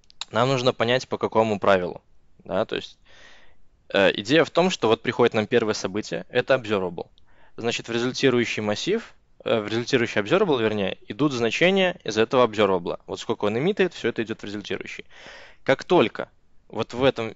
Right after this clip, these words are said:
верхнем потоке приходит новое событие, то есть новый observable, он собой перекрывает значение следующего observable. И мы отписываемся от предыдущего observable.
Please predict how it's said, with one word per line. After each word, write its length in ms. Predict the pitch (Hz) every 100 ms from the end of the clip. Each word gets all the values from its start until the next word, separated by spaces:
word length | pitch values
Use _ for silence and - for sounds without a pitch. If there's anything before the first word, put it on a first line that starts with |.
| -
верхнем 640 | 104 120 113 - 101 85 - -
потоке 420 | 107 - 110 -
приходит 520 | - 104 - 110 98 113
новое 300 | 113 101 92
событие, 440 | - 95 98 -
то 80 | -
есть 140 | 92
новый 200 | 101 95
observable, 600 | 90 95 90 113 143 190 - - - - -
он 260 | - 123 113
собой 360 | - 104 113 196
перекрывает 600 | 156 110 - 107 123 147
значение 680 | 117 101 - 117 127 120 -
следующего 500 | - 113 104 104 -
observable. 380 | 92 98 90 - - _
И 120 | 98
мы 280 | 113 190 -
отписываемся 1080 | - 127 - - 143 - 104 95 92 - - _ - - -
от 160 | 104
предыдущего 680 | - 107 107 127 139 107 107
observable. 520 | 98 104 90 85 85